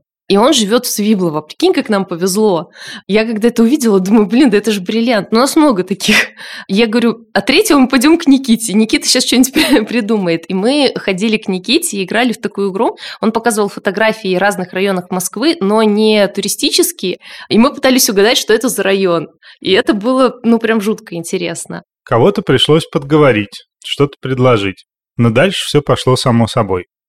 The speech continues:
Speaker 2: Пошли предложения, которые лишь нужно было уложить в расписание.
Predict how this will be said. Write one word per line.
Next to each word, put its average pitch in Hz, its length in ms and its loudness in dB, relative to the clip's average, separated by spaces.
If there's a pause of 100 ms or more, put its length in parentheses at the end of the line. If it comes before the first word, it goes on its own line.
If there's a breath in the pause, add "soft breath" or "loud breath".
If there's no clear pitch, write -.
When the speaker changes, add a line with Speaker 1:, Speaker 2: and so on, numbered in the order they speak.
(140)
Speaker 2:
Пошли 117 280 -2
предложения, 117 720 0
которые 127 440 0
лишь 117 220 -2
нужно 165 240 -2
было 131 220 2
уложить 113 480 2
в 123 40 -6
расписание. 98 640 -8